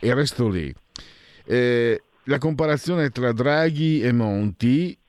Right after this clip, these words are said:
per arrivare a dire quanto è "pericoloso", tra virgolette, Draghi. Eh, mi spiego, voglio, voglio spiegarmi. Eh, anche nel modo di presentare, cioè quello che hai detto te è, è sacrosanto, però anche nel modo di presentarsi, anche nelle reazioni. Cioè,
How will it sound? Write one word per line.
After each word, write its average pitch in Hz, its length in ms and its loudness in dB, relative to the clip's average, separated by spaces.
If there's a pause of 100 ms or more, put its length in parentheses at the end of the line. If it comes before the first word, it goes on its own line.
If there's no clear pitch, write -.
(140)
per 127 200 0
arrivare 139 320 2
a 135 40 2
dire 117 240 2
quanto 165 380 0
è 131 60 0
"pericoloso", 120 720 0
tra 107 140 -2
virgolette, 104 640 0
Draghi. 80 520 -2 (400)
Eh, 113 280 0 (180)
mi 143 540 2
spiego, 139 400 0
voglio, 143 240 2
voglio 139 200 -2
spiegarmi. 92 640 -2 (440)
Eh, 135 420 0 (480)
anche 190 280 0
nel 139 160 2
modo 151 240 2
di 120 100 -2
presentare, 101 460 -2
cioè 147 140 0
quello 170 180 0
che 139 60 0
hai 147 80 2
detto 131 120 0
te 147 260 2
è, - 20 2
è 107 200 -2
sacrosanto, 101 640 -2
però 156 180 0
anche 180 260 0
nel 135 200 2
modo 131 400 2
di 104 120 -2
presentarsi, 101 600 -2
anche 139 160 0
nelle 117 300 2
reazioni. 101 420 0
Cioè, 110 160 0